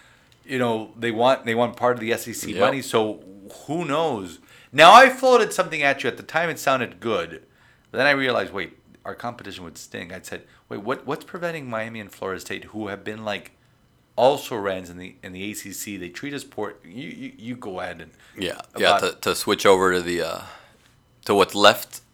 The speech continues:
Speaker 2: of
Speaker 1: of
Speaker 2: the
Speaker 1: the
Speaker 2: Big
Speaker 1: Big
Speaker 2: Twelve.
Speaker 1: Twelve and dominate there. But then I go, "Okay, but here's, here's one of the reasons Texas left." Texas and Oklahoma play each other not in their home stadiums. They play in the Cotton Bowl
Speaker 2: Right.
Speaker 1: in Dallas during the Texas State Fair, uh, in early October. So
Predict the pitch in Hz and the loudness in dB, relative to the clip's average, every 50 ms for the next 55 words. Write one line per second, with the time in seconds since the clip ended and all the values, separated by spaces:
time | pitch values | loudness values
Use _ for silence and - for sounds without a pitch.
0 | _ _ _ - 113 113 110 113 117 - - 127 120 110 110 123 127 139 143 123 | _ _ _ -4 -2 -2 0 0 2 2 4 4 4 4 6 6 6 6 6 4
1 | 120 107 101 92 110 113 123 127 127 123 120 120 - - 120 127 135 139 135 123 | 0 -4 2 4 4 4 4 2 0 -4 -4 -6 -8 -6 -2 0 0 0 -2 -4
2 | - - - - - _ _ _ _ 104 - - 147 160 170 160 139 143 131 120 | -8 -18 -20 -20 -20 _ _ _ _ -8 4 6 6 8 8 4 4 2 0 0
3 | 104 87 101 98 - 117 104 104 107 101 139 170 170 160 165 - - 110 - 151 | 0 -4 -10 -8 -6 -6 -4 -4 -6 -4 -2 -2 -2 -2 -4 -10 -16 -12 -4 -2
4 | 175 202 190 - 151 127 117 123 131 131 120 113 113 110 95 95 95 87 - - | -2 -2 -2 -6 -10 -8 -4 -4 -4 -4 -4 -6 -6 -8 -8 -12 -16 -16 -6 -6
5 | 101 90 - - - - - - - - - _ - _ _ _ _ _ _ _ | -6 -6 -6 -10 -12 -12 -14 -14 -16 -18 -18 _ -20 _ _ _ _ _ _ _
6 | _ _ _ _ - - 156 175 175 - 190 185 180 165 - 139 120 131 131 123 | _ _ _ _ 2 2 2 2 2 -2 -2 -2 -2 -2 -2 -4 -4 -2 -2 -2
7 | 110 - - - - 120 117 120 117 110 90 - - 113 104 101 101 101 95 - | -6 -8 -12 -10 -6 -6 -4 -4 -4 -6 -8 -8 -6 -6 -4 -4 -4 -6 -8 -8
8 | - - 92 90 95 117 147 170 175 160 139 120 110 113 104 98 - - 110 107 | -12 -16 -14 -4 0 0 0 0 -2 -4 -6 -6 -6 -10 -12 -10 -8 -8 -8 -6
9 | 98 85 85 87 85 - - 107 104 104 104 104 98 - - 101 95 87 87 90 | -8 -10 -12 -12 -14 -12 -10 -10 -10 -8 -10 -12 -12 -6 -4 -4 -4 -4 -8 -10
10 | 92 92 90 85 82 - - _ _ _ _ - 92 90 90 92 90 90 90 87 | -8 -6 -6 -6 -6 -8 -12 _ _ _ _ -16 -12 -8 -6 -4 -4 -4 -4 -6
11 | - - 92 87 87 82 - 85 82 - - - - - - - 78 - - - | -10 -14 -14 -14 -14 -14 -14 -14 -14 -14 -18 -18 -18 -14 -14 -14 -14 -14 -16 -18
12 | - - - _ _ _ _ _ _ _ _ _ _ _ _ _ _ _ _ _ | -18 -18 -18 _ _ _ _ _ _ _ _ _ _ _ _ _ _ _ _ _
13 | - 107 104 101 95 - - 101 98 101 101 95 95 90 82 - - - 87 78 | -8 -6 -6 -6 -8 -10 -10 -10 -8 -6 -6 -4 -6 -6 -8 -8 -12 -16 -16 -16
14 | 76 - - _ - - - 123 117 110 107 104 104 | -16 -18 -20 _ -14 -8 0 2 2 2 2 -2 -6